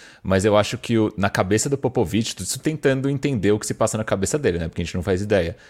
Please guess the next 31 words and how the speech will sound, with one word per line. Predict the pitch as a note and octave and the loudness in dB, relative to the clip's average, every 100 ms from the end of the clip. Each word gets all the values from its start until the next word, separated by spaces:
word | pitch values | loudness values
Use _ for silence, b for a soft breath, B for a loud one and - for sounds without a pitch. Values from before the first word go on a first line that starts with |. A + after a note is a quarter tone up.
| B - | B -6
Mas | F2 | 0
eu | F#2+ | 0
acho | - | 0
que | |
na | G2+ | -4
cabeça | - G2 G2+ - | -2 0 0 0
dele, | G#2+ G2+ G#2 G#2+ A#2+ A#2 | 2 4 4 2 2 4
ele | A2+ | 2
tem | A2 A2 A#2 | 2 2 2
ali | C3+ C3 | 2 0
um | |
projeto | B2 B2 G#2 F#2+ G2+ A2 | 0 0 4 2 2 -4
de | G2+ | -6
time | - F2 G2 - B B B - | -2 0 -2 -4 B B B -6
pro | F2+ | -4
final | - G2 F#2 | -2 0 2
do | F2+ F2 | 2 2
ano, | F2+ G2+ F2+ | 4 2 0
pros | - - | -4 -4
próximos | - F#2 - F#2 F2 | -2 -2 0 0 2
anos, | F2+ G2 A2+ G#2 | 2 2 0 0
e | |
esse | G#2 G2+ | 0 0
projeto | G#2 G2+ G#2 | 0 0 -2
de | G2 | -6
time | - A2 G#2+ | -4 -2 0
não | G#2 A2+ | 0 0
envolve | C#3+ B2+ A2+ A2+ | 0 2 2 0
o | |
Tadeusz | A2+ A2 G2+ | 0 0 2
Young. | B2 F#2 E2 | 4 4 0